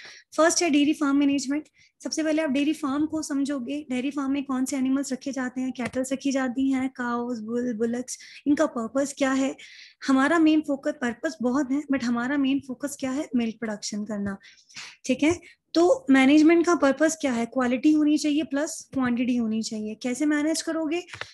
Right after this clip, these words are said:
सबसे पहले फार्म बनाने के लिए एक अच्छी breed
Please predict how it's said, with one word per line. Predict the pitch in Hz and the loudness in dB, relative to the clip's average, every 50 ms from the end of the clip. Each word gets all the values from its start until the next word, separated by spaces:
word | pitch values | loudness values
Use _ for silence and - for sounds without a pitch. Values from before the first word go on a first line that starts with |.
| _ - | _ -10
सबसे | - 269 262 - - 359 370 | -8 -8 -6 -4 -2 -2 -2
पहले | 370 294 254 226 226 262 | -2 -2 -2 -2 -2 -2
फार्म | 302 - 294 269 269 294 285 277 | -2 -2 -2 -2 0 0 0 0
बनाने | 269 254 240 233 226 240 240 | 0 0 -2 -2 -2 -4 -4
के | - 254 | -4 -4
लिए | 240 277 | -4 -4
एक | 285 - | -4 -6
अच्छी | 262 262 - - 320 | -8 -8 -6 -6 -4
breed | 254 233 262 294 311 | -4 0 0 0 2